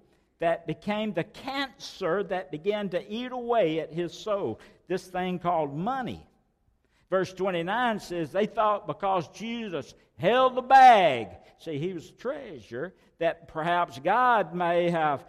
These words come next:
wanted him to go buy something for the Passover, or that God wanted him to take some of the money out of the bag and give to the poor." He was the treasure. He was a man in love with material possessions. He was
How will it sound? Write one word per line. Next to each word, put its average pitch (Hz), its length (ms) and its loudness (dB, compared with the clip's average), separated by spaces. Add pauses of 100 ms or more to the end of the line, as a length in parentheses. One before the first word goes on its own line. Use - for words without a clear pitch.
(120)
wanted 180 360 -2
him 180 300 -2
to 131 200 0 (220)
go 185 160 6
buy 202 300 2
something 170 520 -4
for 147 460 -2 (100)
the 131 80 -12
Passover, 190 800 0
or 185 560 4 (160)
that 151 220 -6
God 190 260 4
wanted 185 260 -2
him 185 200 -2
to 156 40 -10
take 185 280 -4
some 196 160 -4
of 185 80 -6
the 170 40 -8
money 180 300 -2
out 175 120 2
of 165 60 -2
the 156 60 -10
bag 190 300 0
and 143 100 -10
give 185 220 0
to 175 100 -4
the 156 100 -4
poor." 180 640 0 (300)
He 175 140 0
was 151 180 -8
the - 60 -20
treasure. 220 720 -2 (1300)
He 165 100 0
was 151 140 -4
a 135 60 -4
man 185 580 0 (180)
in 170 160 -2
love 196 720 2
with 151 220 -2
material 214 580 0
possessions. 208 800 -8
He 180 160 -2
was 151 240 -6